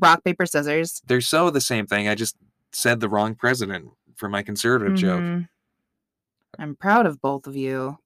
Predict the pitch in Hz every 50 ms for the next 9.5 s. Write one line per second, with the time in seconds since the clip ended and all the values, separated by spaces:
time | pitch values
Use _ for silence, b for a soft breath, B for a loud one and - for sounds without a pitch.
0 | _ _ - - 139 170 185 190 185 - 104 101 104 107 104 - 123 113 110 107
1 | 113 113 113 110 92 - - 107 104 107 107 107 104 - - 110 104 104 - -
2 | - - _ _ _ _ _ _ _ _ _ _ _ _ _ _ _ _ _ _
3 | - - 107 95 165 160 151 147 151 175 190 120 107 107 113 113 104 - 127 120
4 | 131 147 127 147 170 131 131 - - 127 120 107 95 87 - - - _ - 92
5 | 101 98 92 92 92 92 92 92 90 92 90 90 92 90 _ _ - - 104 120
6 | 113 104 101 104 104 90 90 90 90 92 87 90 - - 92 92 92 98 - 180
7 | 185 185 185 175 170 170 160 - 165 170 170 170 190 180 180 175 170 - 165 156
8 | 175 175 - 180 170 151 - - 170 151 - - _ - 175 170 - 185 160 160
9 | 151 147 135 - - 226 233 190 170 190